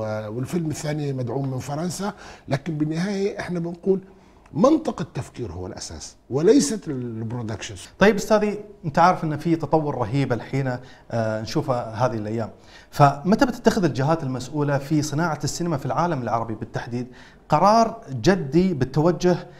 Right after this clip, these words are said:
Speaker 2: إلى إنتاج أفلام تشكل، آه، البذرة أو بذرة صناعة ال-، السينما العربية؟ يعني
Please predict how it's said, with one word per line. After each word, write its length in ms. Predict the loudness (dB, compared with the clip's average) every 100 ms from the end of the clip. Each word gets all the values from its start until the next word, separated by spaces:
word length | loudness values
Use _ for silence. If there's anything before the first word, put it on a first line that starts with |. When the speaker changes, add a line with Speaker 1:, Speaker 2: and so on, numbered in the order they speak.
| -12 0
Speaker 2:
إلى 140 | 4
إنتاج 460 | 4 2 0 2 0 -4
أفلام 500 | -6 0 2 2 -4 -16 -6 -6
تشكل، 600 | -2 -2 -2 6 6 6 -2 2
آه، 200 | 4 4
البذرة 320 | 4 6 6
أو 180 | 6 4
بذرة 300 | 2 0 0
صناعة 340 | -2 0 0 -2
ال-، 200 | -2 -4
السينما 600 | -6 -2 -2 0 -2 -2
العربية؟ 640 | -2 0 -2 -6 -8 -18 _ _
يعني 360 | 2 4 0